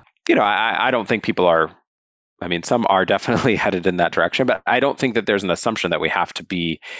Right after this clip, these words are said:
in that mode of continuing the kind of observation and feedback of teachers. Um, so as observation and feedback and actual, uh, feedback on actual practice remains important in districts, I think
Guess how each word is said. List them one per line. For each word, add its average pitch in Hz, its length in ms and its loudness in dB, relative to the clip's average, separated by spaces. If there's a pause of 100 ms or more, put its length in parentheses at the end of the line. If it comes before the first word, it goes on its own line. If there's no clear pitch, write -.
(100)
in 92 200 -4
that 85 280 0
mode 80 440 0
of 76 300 0
continuing 80 680 -6
the 78 80 -6
kind 78 220 -6
of 76 160 -8 (340)
observation 85 640 0
and 76 140 -8
feedback 76 440 -2
of 67 120 -4
teachers. - 520 -8 (600)
Um, 73 280 -2
so 107 240 0 (160)
as 104 360 0
observation 113 540 2
and 95 100 -4
feedback 95 580 0 (460)
and 87 240 -2 (140)
actual, 95 840 2 (540)
uh, 82 240 2
feedback 101 540 -2
on 85 160 0
actual 92 420 -2
practice 85 920 0
remains 87 480 -2
important 110 380 -2
in 123 120 -2
districts, 131 640 -2
I 92 100 2
think - 460 -6